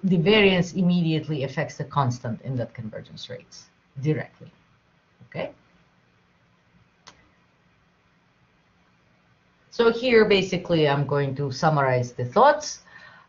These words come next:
Uh, so large variance results in smaller steps. Uh,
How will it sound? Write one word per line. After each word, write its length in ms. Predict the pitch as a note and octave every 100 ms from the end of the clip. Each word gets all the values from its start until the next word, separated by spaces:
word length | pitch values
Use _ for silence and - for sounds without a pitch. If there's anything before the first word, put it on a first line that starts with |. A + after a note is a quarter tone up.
| -
Uh, 1080 | F3+ F3 E3+ E3 E3 D#3+ D#3 D3+ D3+ C#3+ - - _ -
so 180 | - E3+
large 260 | D#3+ F3+
variance 520 | G3 A#3 A#3+ A#3 A#3
results 380 | G3 F#3+ E3 -
in 80 | D3+
smaller 360 | - D#3 C3+ B2+
steps. 640 | - G3 D4 - - - _ _ _ _ _ _ _ _ _
Uh, 840 | E3+ E3+ E3 D#3 D3+ D3+ D3 D3